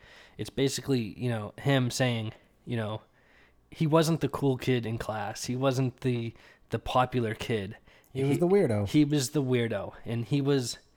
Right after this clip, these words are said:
Speaker 1: trying to find himself through, you know, hanging out with, you know, the people who, you know, the, for,
Speaker 2: Like
Speaker 1: for,
Speaker 2: him.
Speaker 1: for lack of better term, emo in a sense.
Speaker 2: And weird.
Speaker 1: And weird, and who didn't have a belonging.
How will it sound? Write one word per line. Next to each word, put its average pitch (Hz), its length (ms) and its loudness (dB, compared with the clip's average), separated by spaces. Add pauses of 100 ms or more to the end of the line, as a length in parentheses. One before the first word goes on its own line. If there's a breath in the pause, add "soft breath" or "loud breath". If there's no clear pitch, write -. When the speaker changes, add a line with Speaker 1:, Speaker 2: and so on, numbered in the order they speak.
(440 soft breath)
Speaker 1:
trying 147 360 2
to 143 100 0
find 127 320 0
himself 110 600 -4 (160)
through, 120 680 -2 (480 soft breath)
you 123 100 -2
know, 107 280 -2
hanging 131 380 2
out 123 180 2
with, 117 180 -6 (420)
you 123 120 -2
know, 101 300 -6 (100)
the 117 120 -6
people 127 460 -2
who, 113 360 -4 (540 soft breath)
you 123 80 -4
know, 113 120 -2
the, 110 100 -10 (380)
for, 131 260 0
Speaker 2:
Like 117 80 4
Speaker 1:
for, 143 120 6
Speaker 2:
him. 123 160 0
Speaker 1:
for 147 140 4
lack 135 320 0
of 123 80 0
better 123 200 4
term, 120 380 0 (220)
emo 131 480 -2 (200 loud breath)
in 131 140 -2
a 127 60 0
sense. 143 360 -2
Speaker 2:
And 110 160 0
weird. 104 320 -2 (180)
Speaker 1:
And 123 220 -2
weird, 127 380 2 (260 soft breath)
and 117 140 -4
who 127 140 0
didn't 131 300 2
have 127 340 2
a 123 120 -2
belonging. 117 720 -2